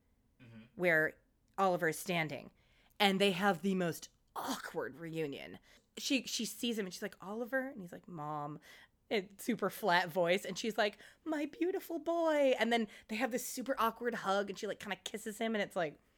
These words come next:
Speaker 2: "Is this supposed to be as awkward as it is, or was this not great acting?" Hard to
Speaker 1: Yeah.
Speaker 2: say. Certain things happen later that made me wonder if it was intentional, but it may have just been bad acting.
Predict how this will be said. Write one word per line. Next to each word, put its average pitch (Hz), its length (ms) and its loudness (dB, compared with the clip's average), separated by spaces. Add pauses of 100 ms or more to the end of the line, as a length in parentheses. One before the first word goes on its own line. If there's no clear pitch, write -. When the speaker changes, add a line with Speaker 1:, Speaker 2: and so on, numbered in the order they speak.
(380)
Speaker 2:
"Is 240 120 -10
this 539 220 0
supposed 208 440 0
to 240 60 -6
be 262 120 6
as 240 120 6
awkward 247 340 8
as 220 100 -2
it 220 80 2
is, 214 160 2
or 185 60 -2
was 185 160 -2
this 170 260 -10
not 160 320 -6
great 143 220 -4
acting?" - 440 -8 (260)
Hard 165 140 0
to 165 60 -2
Speaker 1:
Yeah. - 60 -12
Speaker 2:
say. 135 200 -6 (840)
Certain 392 300 8
things 311 180 4
happen 294 280 12
later 254 200 12
that 214 100 6
made 214 180 6
me 202 80 2
wonder 196 320 4
if 175 100 2
it 196 80 -4
was 185 120 -2
intentional, 170 540 2
but 208 120 0
it 214 80 0
may 226 120 8
have 190 100 6
just 180 160 -6
been 170 140 0
bad 143 180 2
acting. - 360 -10